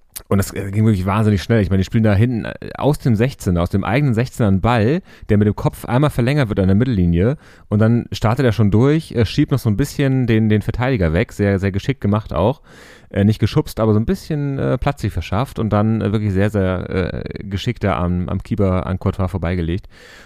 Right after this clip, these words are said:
Und, ähm, das, äh,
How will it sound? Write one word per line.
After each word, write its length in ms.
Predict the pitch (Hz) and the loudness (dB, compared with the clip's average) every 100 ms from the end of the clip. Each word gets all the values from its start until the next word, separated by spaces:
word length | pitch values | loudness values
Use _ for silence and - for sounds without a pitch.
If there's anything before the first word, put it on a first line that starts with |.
| - - | -16 -2
Und, 340 | 95 87 - | 2 2 -2
ähm, 420 | - 90 90 90 87 - - - - - - | 0 2 2 0 -4 -10 -20 -20 -20 -16 -4
das, 380 | 95 92 - - | -2 -2 -6 -10
äh, 500 | - 92 90 90 | -4 0 0 0